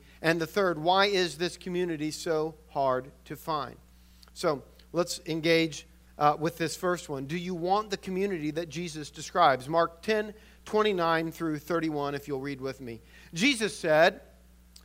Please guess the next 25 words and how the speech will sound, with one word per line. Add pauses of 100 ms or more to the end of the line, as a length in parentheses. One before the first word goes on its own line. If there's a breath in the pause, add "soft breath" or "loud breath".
(180)
Truly
I
say
to
you,
there
is
no
one
who
has
left
house
or (320 soft breath)
brothers
or
sisters
or
mother
or
father
or
children
or
lands